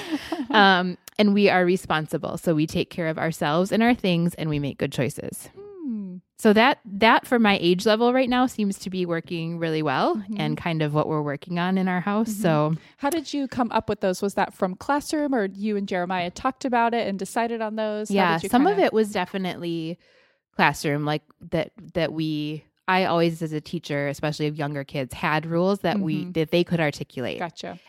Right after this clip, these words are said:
Speaker 2: And that it would always point back to that. If they were sent to a timeout or had, you know, a talk about a behavior, it would always say, "Okay, well, what is our rule about that?"
Speaker 1: Mm-hmm.
Speaker 2: So it's not just this arbitrary, like,
Speaker 1: Right.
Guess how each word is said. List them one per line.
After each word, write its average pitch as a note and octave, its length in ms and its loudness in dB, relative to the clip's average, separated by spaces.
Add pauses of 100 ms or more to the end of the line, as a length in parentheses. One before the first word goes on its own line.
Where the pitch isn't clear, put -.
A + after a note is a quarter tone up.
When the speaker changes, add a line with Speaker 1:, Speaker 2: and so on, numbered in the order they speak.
Speaker 2:
And F3 140 2
that E3+ 160 -2
it E3+ 160 2
would D#3+ 120 2
always D#3+ 300 0
point - 300 -4
back D#3 220 -4
to - 100 -18
that. D3+ 240 -2
If D3+ 140 -8
they D#3+ 180 0
were D#3 260 -2
sent G3 300 -4 (100)
to F#3 260 0
a - 80 -2
timeout D#3+ 460 -2
or D#3 140 -4
had, D#3+ 360 -4 (440)
you F3+ 100 -2
know, D#3+ 160 0
a E3+ 80 0
talk D#3+ 260 0
about D#3+ 220 0
a D#3 40 -4
behavior, D#3+ 520 -2
it E3 120 -2
would D#3+ 120 0
always D#3 240 0
say, D3+ 160 -2
"Okay, D#3+ 300 0
well, D3+ 200 2
what D#3 160 2
is D#3 160 0
our D3+ 140 0
rule C3+ 220 -2
about C3 280 -4
that?" F3+ 180 -6
Speaker 1:
Mm-hmm. F3+ 40 -12
Speaker 2:
So F#3 120 0
it's F#3 120 -2
not A3 140 0
just A3+ 180 -6
this A3 160 -4
arbitrary, D#3 720 -2
like, C3+ 160 -2
Speaker 1:
Right. - 460 -4